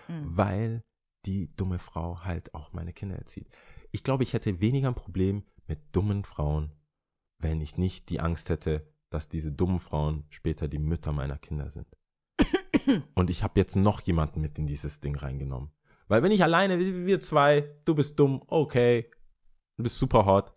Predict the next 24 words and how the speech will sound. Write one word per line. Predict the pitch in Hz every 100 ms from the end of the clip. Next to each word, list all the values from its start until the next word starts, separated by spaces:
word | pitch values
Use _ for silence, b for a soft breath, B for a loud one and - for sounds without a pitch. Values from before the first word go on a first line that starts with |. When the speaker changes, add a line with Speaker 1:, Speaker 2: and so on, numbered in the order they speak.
| _ -
Speaker 2:
das | 123
fliegt | - 123 -
irgendwann | 90 87 82
aus | 80
dem | -
Fenster. | - 82 - 90 92 _ b b b b b b _ _ _ _ _ _ _ _ -
Sex | - 123 -
fliegt | - 101 -
wahrscheinlich | 87 90 87
auch | 87 104
irgendwann | 80 78 76
aus | 78
dem | 78
Fenster, | 85 80 87
also | 80 85
in | 80
Speaker 1:
Mhm. |
Speaker 2:
der | 87 90
Form | - 87 87
von | 82 80 76
du | 80
bist | 82
super | - - 82
hot | 87 -